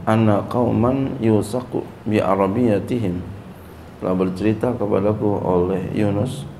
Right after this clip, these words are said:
bahwa kaum yang dipercaya dengan kearaban mereka. Yaquluna, mereka berkata, "Mali ila akhuka Nasir."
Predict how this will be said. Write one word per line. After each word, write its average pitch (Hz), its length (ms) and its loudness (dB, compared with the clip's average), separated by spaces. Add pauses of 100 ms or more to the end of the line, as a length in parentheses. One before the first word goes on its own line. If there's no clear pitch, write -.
bahwa 98 400 0
kaum - 560 -2 (960)
yang 98 240 0
dipercaya 101 640 -2
dengan 92 400 -2
kearaban 87 640 -2
mereka. 87 320 -6 (1120)
Yaquluna, 113 800 0
mereka 104 320 0
berkata, 104 480 2
"Mali 113 720 2
ila 107 560 2
akhuka - 480 0
Nasir." 98 480 -4